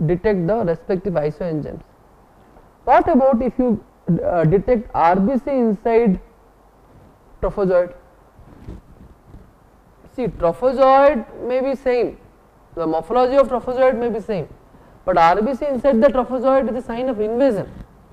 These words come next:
So, that is, uh, positive only for histolytica subspecies histolytica. Fine. And then coming to extraintestinal amoebiasis,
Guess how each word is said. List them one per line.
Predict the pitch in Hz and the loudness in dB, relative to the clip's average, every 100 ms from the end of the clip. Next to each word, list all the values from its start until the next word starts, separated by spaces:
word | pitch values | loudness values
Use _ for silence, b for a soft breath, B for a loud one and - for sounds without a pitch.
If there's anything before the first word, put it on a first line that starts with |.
| - | -8
So, | 214 | -4
that | 165 214 294 - | 2 4 2 -2
is, | 294 262 - - - - - - - _ - - - - - - | -6 -6 -14 -20 -20 -20 -20 -20 -20 _ -20 -20 -20 -20 -20 -12
uh, | - 202 | -2 -2
positive | 196 208 214 208 208 220 | 0 -2 -2 -4 -6 -8
only | 202 208 233 | -6 -4 -4
for | 226 233 | -4 -6
histolytica | 247 202 - 220 208 190 214 208 | -6 -14 -8 -6 -4 -6 -8 -6
subspecies | 185 175 - 185 214 | -8 -8 -12 -10 -10
histolytica. | 180 156 208 165 135 131 _ - _ _ - - - - - - - - - _ - | -12 -10 -6 -6 -8 -16 _ -20 _ _ -20 -20 -20 -20 -20 -20 -20 -20 -20 _ -6
Fine. | 196 302 - - _ _ _ _ _ b b b b b b _ _ | -6 -6 -14 -20 _ _ _ _ _ b b b b b b _ _
And | 180 185 196 196 175 | -4 -2 -2 -2 0
then | 214 285 285 | 0 2 0
coming | 220 214 240 233 | 0 0 0 -2
to | 247 247 233 _ _ _ _ _ - | -2 -4 -4 _ _ _ _ _ -2
extraintestinal | 196 196 - _ 269 269 - - - _ 220 190 240 - 220 220 - | -2 -2 -16 _ 2 4 4 -4 -20 _ -2 0 0 0 -2 -4 -6
amoebiasis, | 170 180 185 185 175 - | -6 -2 0 0 -2 -8